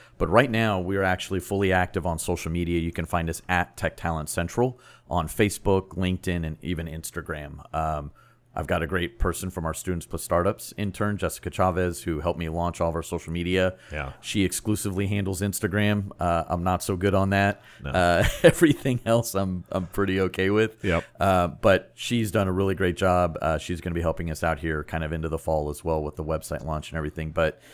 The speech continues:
Speaker 1: um, we're really excited, um, about the social media sites themselves. We offer a lot of curated content, exactly like what we're talking about today.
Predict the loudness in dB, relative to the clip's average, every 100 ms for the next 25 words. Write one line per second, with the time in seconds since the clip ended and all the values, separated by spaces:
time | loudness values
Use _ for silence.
0 | -20 -10 0 2 2 0 -4 _ _ -20
1 | -20 0 4 6 6 2 2 0 0 0
2 | -2 -4 -6 -14 -16 -8 -2 0 -2 -4
3 | _ -8 -4 -4 -4 -2 -2 0 0 -2
4 | -2 -6 -2 0 2 0 -8 _ -20 _
5 | -4 2 4 4 2 0 4 2 2 0
6 | 0 0 -4 -6 -4 -2 -4 -4 -2 0
7 | 0 -2 -2 -2 -4 -4 -4 -2 -4 -4
8 | -6 -6 -6